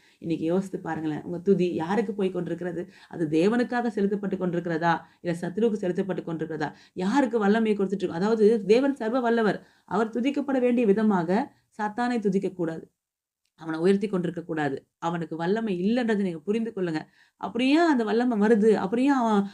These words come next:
அவன் நினைக்கிறது நடக்கிறது போல இருக்கு அப்படின்னா நம்ம தான் பேசி பேசி அவனுக்கு வல்லமையை கொடுத்துட்டு இருக்கோம். அந்த தப்பை நம்ம செய்யக்கூடாது. நம்ம இன்னைக்கு தீர்மானம் பண்ணுவோம், ஆண்டவரே, என் வாழ்க்கையில எவ்வளோ கஷ்டம் வந்தாலும், எவ்வளோ துக்கங்களும் பாடுகளும் வந்தாலும், என் வாயை திறந்து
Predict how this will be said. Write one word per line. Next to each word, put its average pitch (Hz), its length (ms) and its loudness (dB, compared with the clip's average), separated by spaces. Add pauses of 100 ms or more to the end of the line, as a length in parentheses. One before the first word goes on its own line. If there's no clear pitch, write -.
அவன் 196 200 0
நினைக்கிறது 226 360 2
நடக்கிறது 220 400 -2
போல 226 160 0
இருக்கு 214 240 2
அப்படின்னா 196 260 0
நம்ம 226 220 2
தான் 294 120 4
பேசி 262 260 -2
பேசி 240 200 -4
அவனுக்கு 196 240 -2
வல்லமையை 208 280 0
கொடுத்துட்டு 196 300 -4
இருக்கோம். 170 240 -4 (280)
அந்த 156 160 -12
தப்பை 165 180 -8
நம்ம 170 160 -2
செய்யக்கூடாது. 170 680 -4 (140)
நம்ம 175 160 -6
இன்னைக்கு 160 220 -6
தீர்மானம் 180 400 0
பண்ணுவோம், 160 280 0
ஆண்டவரே, 170 340 2 (360)
என் 151 120 -2
வாழ்க்கையில 185 300 2
எவ்வளோ 208 280 4
கஷ்டம் 220 320 -4
வந்தாலும், 185 420 0 (180)
எவ்வளோ 226 300 0
துக்கங்களும் 233 500 2
பாடுகளும் 226 400 2
வந்தாலும், 185 360 2 (220)
என் 160 140 -6
வாயை 170 280 4
திறந்து 175 340 2